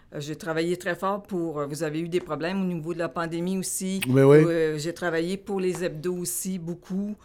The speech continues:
Speaker 1: Euh, donc, quand on est député, ben, on représente tout le monde, les Autochtones, les Allochtones, c'est toute la population de la circonscription d'Abitibi-Baie-James qu'on représente.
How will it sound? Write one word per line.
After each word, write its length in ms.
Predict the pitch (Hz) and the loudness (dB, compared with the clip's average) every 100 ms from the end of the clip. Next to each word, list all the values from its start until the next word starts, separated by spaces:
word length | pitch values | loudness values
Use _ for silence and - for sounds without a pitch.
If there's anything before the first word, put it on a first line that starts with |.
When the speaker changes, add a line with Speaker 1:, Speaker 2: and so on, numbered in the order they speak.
| - - - | -20 -18 -8
Speaker 1:
Euh, 200 | 139 135 | -6 -2
donc, 320 | 180 240 196 180 - - - - | 0 0 -2 -6 -8 -20 -20 -4
quand 120 | 262 269 | -2 0
on 100 | 269 | 0
est 100 | 247 | 0
député, 380 | 196 - - 320 | -2 -4 -6 -2
ben, 140 | 247 | 0
on 20 | |
représente 480 | 185 190 214 226 226 | 0 0 0 0 0
tout 140 | - 233 | 0 2
le 60 | |
monde, 360 | 220 220 180 160 | 2 2 -2 -2
les 280 | 147 156 175 | -2 -2 -4
Autochtones, 460 | 185 196 - 226 | -4 -4 0 0
les 160 | 214 170 | -2 -2
Allochtones, 680 | 170 156 - 202 214 220 269 | -2 -4 -6 -4 -4 -4 -4
c'est 320 | - 175 - | -4 -6 -4
toute 160 | 320 - | -4 -4
la 80 | |
population 680 | - 175 175 160 - 190 190 | -4 -4 -2 -4 -4 -6 -6
de 120 | 170 | -4
la 120 | 156 151 | -4 -4
circonscription 540 | 170 - 160 156 180 | -6 -8 -12 -10 -10
d'Abitibi-Baie-James 960 | 165 156 - 147 160 151 147 160 170 | -10 -10 -12 -10 -10 -8 -6 -6 -8
qu'on 160 | 160 139 | -8 -10
représente. 480 | 131 - 139 143 | -12 -12 -14 -12